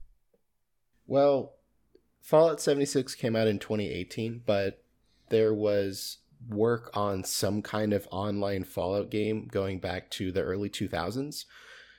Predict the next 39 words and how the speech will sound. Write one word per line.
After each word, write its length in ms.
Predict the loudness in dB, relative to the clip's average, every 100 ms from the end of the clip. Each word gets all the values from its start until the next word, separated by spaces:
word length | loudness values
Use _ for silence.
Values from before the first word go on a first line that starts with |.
| _
So 480 | 2 6 6 6 0 _ _ -8
I 80 | -2
kinda 320 | 4 6 6
need 200 | 4 2
to 80 | -2
talk 360 | 2 4 4 2
a 80 | 2
little 300 | 6 6 6
bit 180 | 6
about 600 | 4 2 2 0 -2 -10 -18 _ _ _ _
the 180 | 2 4
earlier 500 | 6 4 6 4 2
games. 440 | 2 2 2 -2
This 160 | -6 -4
isn't 260 | -4 0 0
a 60 |
complete 440 | -2 -6 -2 -4 0
history 360 | -2 0 -2
of 80 | 0
Fallout. 400 | 2 2 2 -2
I 80 | -2
don't 200 | -2 -4 -4
think 180 | -2
very 180 | 0 -2
many 180 | -2 -6
people 320 | -6 -6 -4
wanna 240 | -4 -6 -10 -10
sit 260 | -6 -6
through 140 | -4 -6
me 260 | -6 -8 -10 -8
doing 280 | -6 -6
that, 220 | -8 -10 -12 _ _ _ _
but 240 | -6 -6
I'm 80 | -2
gonna 160 | 0 0
hit 280 | 0 0 2
the 200 | 2 2
important 480 | -2 -2 -4 -6
points. 480 | -8 -10 -10 -12 -16